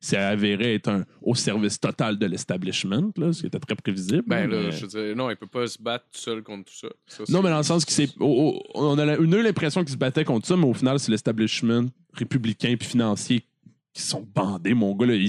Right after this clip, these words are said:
Speaker 2: Ah
Speaker 1: se
Speaker 2: oui.
Speaker 1: crossent devant le miroir
Speaker 2: Ah oui.
Speaker 1: non-stop, là.
Speaker 2: Genre, tabarnak, sais-tu qu'est-ce qu'il a fait, esti, l'autre jour, esti ? Il a été envoyé chier tel pays,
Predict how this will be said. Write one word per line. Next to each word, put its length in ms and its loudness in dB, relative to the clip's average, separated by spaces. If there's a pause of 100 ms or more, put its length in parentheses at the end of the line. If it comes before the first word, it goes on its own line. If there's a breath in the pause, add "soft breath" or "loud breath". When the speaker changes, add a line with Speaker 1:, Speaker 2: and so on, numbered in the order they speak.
Speaker 2:
Ah 60 0
Speaker 1:
se 40 0
Speaker 2:
oui. 80 0
Speaker 1:
crossent 440 0
devant 220 2
le 60 4
miroir 420 4
Speaker 2:
Ah 20 -
oui. 60 0
Speaker 1:
non-stop, 540 -2
là. 100 4
Speaker 2:
Genre, 200 2
tabarnak, 480 0
sais-tu 280 -6
qu'est-ce 180 -2
qu'il 80 -2
a 40 -2
fait, 220 -4
esti, 260 -8
l'autre 220 -2
jour, 260 -8
esti ? 340 -8
Il 40 -2
a 40 -4
été 120 -4
envoyé 400 2
chier 320 -2
tel 220 -4
pays, 340 -2